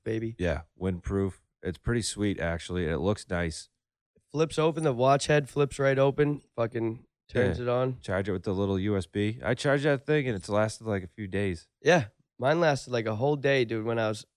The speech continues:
Speaker 1: literally showing it off. Like, "Look, look."
Speaker 2: The only problem is I don't smoke butts. I smoke Black and Milds. A
Speaker 1: Yeah.
Speaker 2: little bit too big to fit in there. I, I've done it. I made it work.
Speaker 1: Did you?
Speaker 2: I did. But, uh, yeah, it's perfect for cigarettes.
Speaker 1: Yeah.
Speaker 2: Everyone wants, everyone's like,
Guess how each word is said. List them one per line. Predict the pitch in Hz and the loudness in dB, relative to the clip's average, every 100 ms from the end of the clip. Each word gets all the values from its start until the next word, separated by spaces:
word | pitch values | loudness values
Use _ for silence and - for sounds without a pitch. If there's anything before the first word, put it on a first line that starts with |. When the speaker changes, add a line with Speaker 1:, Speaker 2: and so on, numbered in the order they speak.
| _ | _
Speaker 1:
literally | 120 143 135 117 | -8 -4 -2 -2
showing | 110 139 127 117 | -4 0 0 0
it | 117 | 0
off. | 117 113 | 0 0
Like, | 131 | -2
"Look, | 180 165 | -2 -2
look." | 160 170 139 _ | -2 -2 -2 _
Speaker 2:
The | - | -2
only | 107 117 | 2 2
problem | 117 120 123 107 | 6 6 6 4
is | 92 | 0
I | 92 | 0
don't | 104 92 | -2 -4
smoke | - 98 - | -4 -4 -4
butts. | 95 95 - | -2 -2 -2
I | 85 | -12
smoke | - 85 - | -10 -12 -10
Black | 85 87 98 | -10 -8 -8
and | 85 | -8
Milds. | 82 80 76 - _ _ _ _ _ - | -8 -10 -12 -18 _ _ _ _ _ -10
A | 95 | 0
Speaker 1:
Yeah. | |
Speaker 2:
little | 113 117 | 2 2
bit | 107 113 | 2 0
too | - 110 | -2 -8
big | 90 104 98 85 | -4 -2 -4 -6
to | _ _ _ - | _ _ _ -10
fit | 101 | -8
in | 107 | -6
there. | 117 110 - | -4 -4 -2
I, | 104 117 | 2 2
I've | 98 101 | 2 0
done | 120 | 0
it. | 98 | 0
I | 98 | -2
made | 107 | -2
it | 73 | -2
work. | 90 95 82 _ | 0 -2 -2 _
Speaker 1:
Did | - 127 | -4 2
you? | 170 190 185 | 4 4 0
Speaker 2:
I | - | -4
did. | 95 85 78 _ _ _ _ _ _ _ _ | 0 0 -2 _ _ _ _ _ _ _ _
But, | - 78 | -4 0
uh, | 82 80 78 | 2 0 -2
yeah, | - 92 | 0 0
it's | - | 0
perfect | 95 95 95 | -2 -2 -2
for | 78 | -8
cigarettes. | 76 85 78 76 78 _ _ - | -8 -8 -6 -10 -14 _ _ 0
Speaker 1:
Yeah. | |
Speaker 2:
Everyone | 110 135 151 139 | 4 4 6 6
wants, | 139 123 | 4 4
everyone's | 120 120 | 2 2
like, | 120 | 0